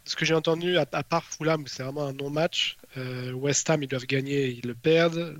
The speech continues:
Liverpool, bon, ils le perdent, mais s'ils le gagnent, c'est vraiment pas un hold-up. Euh, t'es pas loin d'avoir une, un bilan complètement différent, quoi.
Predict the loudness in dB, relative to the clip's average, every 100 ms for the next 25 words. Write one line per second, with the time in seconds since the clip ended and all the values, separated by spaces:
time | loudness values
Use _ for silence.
0 | -8 -2 -2 -2 0 0 0 -6 -6 0
1 | 2 2 -2 -6 -6 -6 -2 -2 -4 -6
2 | -8 -8 -8 -4 -4 -4 2 2 2 -4
3 | -14 -12 -12 -14 -20 -20 -2 2 4 2
4 | 2 2 0 0 0 -2 -2 2 4 4
5 | 2 2 0 0 -4 -12 -10 -8 -4 -2
6 | 0 0 0 -4 -2 -2 -2 0 0 0
7 | -4